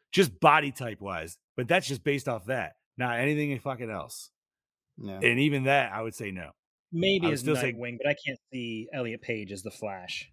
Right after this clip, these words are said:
Speaker 1: Damian? Nah, too old.
Speaker 3: Too old.
Speaker 1: Too old. Um, yeah, I don't know, man. Maybe Batgirl. But no, it's not, I don't know. Sorry, I didn't mean to go there.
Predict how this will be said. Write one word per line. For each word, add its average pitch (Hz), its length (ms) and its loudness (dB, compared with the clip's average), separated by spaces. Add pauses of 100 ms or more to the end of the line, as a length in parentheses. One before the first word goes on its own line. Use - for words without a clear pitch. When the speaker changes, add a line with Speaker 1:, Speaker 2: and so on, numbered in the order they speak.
(920)
Speaker 1:
Damian? 202 540 4 (720)
Nah, 101 300 0
too 107 220 -2
old. 92 160 -2
Speaker 3:
Too 131 160 4
old. 113 220 0 (600)
Speaker 1:
Too 107 180 -2
old. 95 340 -4
Um, 117 1040 0 (2250)
yeah, 143 160 10
I 180 40 10
don't 180 100 8
know, 185 120 4
man. 120 260 -8 (1400)
Maybe 170 220 4
Batgirl. 120 640 2 (1600)
But 107 120 0
no, 101 340 0
it's 92 100 -10
not, 98 120 -6
I 80 440 -10
don't - 160 -16
know. - 120 -16
Sorry, - 260 -8
I 82 40 -8
didn't 82 140 -8
mean 85 80 -4
to 82 60 -8
go 87 100 -4
there. 87 180 -2